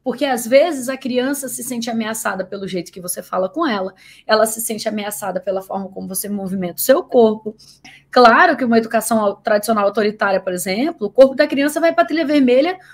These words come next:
o tempo todo justificavelmente, que você fala, "Bota seu sapato, que se você não botar, você não joga videogame nunca mais na sua vida." Claro que o corpo dessa criança vai pra trilha vermelha rapidinho. Agora,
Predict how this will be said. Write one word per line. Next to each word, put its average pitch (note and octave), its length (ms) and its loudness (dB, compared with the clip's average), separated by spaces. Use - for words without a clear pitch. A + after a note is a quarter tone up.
o E4+ 140 2
tempo C#4 340 -2
todo C#4+ 320 4
justificavelmente, F4+ 960 0
que - 40 -20
você B3 220 0
fala, A3+ 200 -2
"Bota D#4 280 6
seu E4 140 -2
sapato, D4+ 400 -2
que - 60 -14
se C4+ 60 -8
você D4+ 200 0
não D4 100 2
botar, C#4+ 260 6
você F4 80 -2
não D#4+ 80 0
joga D4+ 180 4
videogame D4+ 340 0
nunca F#4+ 240 2
mais F4+ 180 0
na E4+ 80 0
sua E4 200 0
vida." G#3+ 340 -2
Claro A3+ 280 4
que C4+ 80 -4
o E4 60 0
corpo C#4 260 2
dessa D4 220 -4
criança D4 340 -6
vai E4+ 140 -2
pra E4 100 -2
trilha D#4 240 -2
vermelha D4+ 340 0
rapidinho. D#4+ 600 -2
Agora, A3 460 2